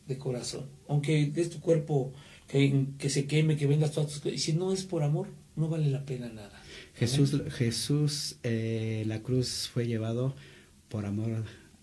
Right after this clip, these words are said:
Speaker 2: a nosotros.
Speaker 1: Así es.
Speaker 2: Por amor a su Padre, por amor a nosotros, Él nos amó hasta lo último, lo
Speaker 1: Y
Speaker 2: hizo todo, o sea, no lo hizo, siendo Dios, hubiera,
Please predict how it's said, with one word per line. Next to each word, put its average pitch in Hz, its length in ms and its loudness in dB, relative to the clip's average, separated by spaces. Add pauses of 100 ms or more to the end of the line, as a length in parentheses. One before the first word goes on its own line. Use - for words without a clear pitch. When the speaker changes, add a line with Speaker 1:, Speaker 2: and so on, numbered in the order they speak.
(100)
Speaker 2:
a 113 160 -2
nosotros. 95 500 -6
Speaker 1:
Así 120 300 -6
es. - 320 -10 (180)
Speaker 2:
Por 98 140 -4
amor 117 220 0
a 165 80 4
su 156 200 -2
Padre, 139 280 4
por 120 180 0
amor 113 260 0
a 127 60 0
nosotros, 123 540 -2
Él 123 160 2
nos 110 220 -4
amó 107 240 -2
hasta 110 340 -2
lo 104 380 -4
último, 147 680 2 (400)
lo 117 240 6
Speaker 1:
Y 135 40 10
Speaker 2:
hizo 139 260 6
todo, 143 480 0
o 107 40 -4
sea, 135 380 0 (320)
no 127 180 6
lo 135 120 8
hizo, 135 420 2
siendo 185 400 4
Dios, 202 340 4
hubiera, 160 380 4